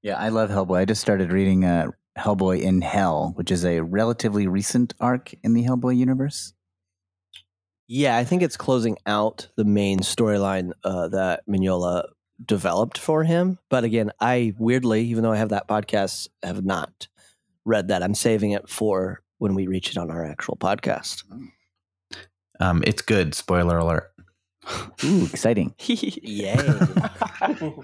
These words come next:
Speaker 1: right, but this isn't about Hellboy. We're, so, um, but, uh, Dave and Kate are both just comics fans in general. Uh, Dave, like me, is talentless, but Kate can actually draw. And I think it's always interesting to have someone who can actually draw talk about comics.
Speaker 4: Yeah, thanks for having me on for that.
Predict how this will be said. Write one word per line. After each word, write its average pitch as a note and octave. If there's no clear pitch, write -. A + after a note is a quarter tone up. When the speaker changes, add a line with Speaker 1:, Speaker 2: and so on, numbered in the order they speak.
Speaker 1:
right, B2
but G#2+
this D3
isn't C#3+
about A#2+
Hellboy. E2+
We're, G#2
so, A2+
um, G#2
but, G#2+
uh, G#2
Dave B2+
and G#2
Kate G#2
are F#2+
both G2+
just -
comics G#2+
fans G#2
in F#2+
general. B2+
Uh, F2+
Dave, A#2+
like G2
me, G#2+
is G2
talentless, A2+
but -
Kate A2
can G#2+
actually G2
draw. G2+
And -
I G2
think G2
it's G2
always F#2+
interesting G2+
to F#2+
have F#2+
someone G2
who F#2+
can F#2
actually F#3+
draw F#2+
talk G2+
about G2
comics. -
Speaker 4:
Yeah, A3+
thanks F#3+
for F3
having E3+
me D#3
on F3
for -
that. B2